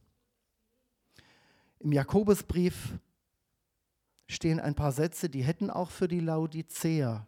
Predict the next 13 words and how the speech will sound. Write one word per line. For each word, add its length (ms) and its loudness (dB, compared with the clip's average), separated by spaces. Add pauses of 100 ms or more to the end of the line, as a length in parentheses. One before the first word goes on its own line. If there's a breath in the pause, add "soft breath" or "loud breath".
geschrieben 420 -4
sein 280 0
können. 360 -6 (160)
In 160 -6
Kapitel 340 -6
vier 400 -2 (840)
schreibt 440 -6
er, 280 -2 (960 soft breath)
Jakobus 420 -4
Kapitel 340 -4
vier, 340 -6
Vers 360 -4
drei: 440 0